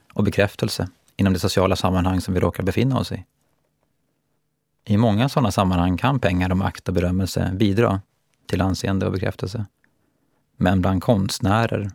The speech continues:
eller politiska aktivister är det väl någonting helt annat som krävs, antar jag. Inom akademisk forskning, mitt sammanhang, då är det som krävs forskningsanslag,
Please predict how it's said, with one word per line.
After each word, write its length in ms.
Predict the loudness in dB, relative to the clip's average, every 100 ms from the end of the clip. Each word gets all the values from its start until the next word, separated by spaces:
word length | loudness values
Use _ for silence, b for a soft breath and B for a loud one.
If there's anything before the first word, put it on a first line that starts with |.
| -2
eller 140 | -2
politiska 540 | 2 0 0 -6 -2 -2
aktivister 640 | 0 -2 -2 -4 -4 -4 _ _
är 120 | 0
det 60 | 0
väl 120 | 0
någonting 280 | 0 -2 -2
helt 180 | 0 0
annat 220 | 0 0
som 140 | -2
krävs, 300 | 0 -4 -2
antar 220 | -6 -4
jag. 100 | -10 -10 _ _ _ _ _ _ _ _ _ _ _ _ _ _ _
Inom 240 | 2 4 4
akademisk 560 | 4 4 4 2 0
forskning, 680 | -2 -2 -2 -2 0 0 -2 -8 -2
mitt 240 | -2 -2
sammanhang, 460 | 0 0 2 0 -4 _ _ _ _ _ _ _ _
då 100 | 2
är 40 | 4
det 100 | 4
som 160 | 2
krävs 380 | 2 0 0 -2
forskningsanslag, 1120 | -2 -2 -2 -2 0 -2 -2 -2 0 -2